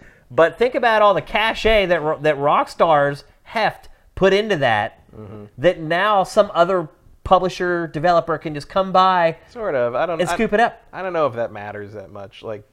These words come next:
Speaker 2: the, the people that make Rockstar games, is games hugely, huge hits,
Speaker 1: Yeah.
Speaker 2: they don't know that Agent was a thing.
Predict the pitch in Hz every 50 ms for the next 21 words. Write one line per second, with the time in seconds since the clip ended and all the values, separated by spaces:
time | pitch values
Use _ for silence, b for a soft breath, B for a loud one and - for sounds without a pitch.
0 | _ _ _ _ _ _ 101 117 117 92 113 113 117 - 165 156 160 156 143 -
1 | 123 127 127 127 - - 117 117 117 - - 127 120 117 110 117 113 113 117 113
2 | 107 - 113 110 107 104 101 117 113 113 113 113 117 110 - - _ - 120 117
3 | 117 117 113 110 117 113 113 113 - - 147 143 135 117 - 127 127 147 - -
4 | - - - - - 117 113 110 107 107 - _ _ _ _ _ 170 175 165 156
5 | 139 117 110 104 104 - - 101 95 - 92 - - - 117 90 - - 92 90
6 | 87 95 101